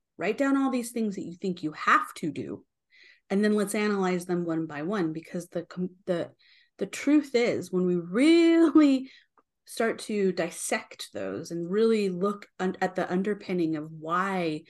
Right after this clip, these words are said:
we feel we must do something, it usually,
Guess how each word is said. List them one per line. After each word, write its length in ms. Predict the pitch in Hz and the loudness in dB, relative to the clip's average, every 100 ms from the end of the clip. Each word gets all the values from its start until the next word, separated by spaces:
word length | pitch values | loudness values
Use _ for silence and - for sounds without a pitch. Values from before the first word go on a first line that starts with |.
| - _ _ | -20 _ _
we 120 | 190 | -6
feel 380 | 180 - 202 185 | -4 0 2 2
we 180 | 175 170 | 0 0
must 400 | 185 185 - - | 0 0 -4 -4
do 180 | 202 220 | -2 -2
something, 600 | - 151 - 143 151 180 _ _ _ _ _ _ _ _ | -6 -8 -10 -12 -12 -16 _ _ _ _ _ _ _ _
it 120 | 185 | -6
usually, 1160 | 185 196 214 254 311 359 302 208 165 - 220 | -2 -2 2 6 10 10 8 2 0 -4 -8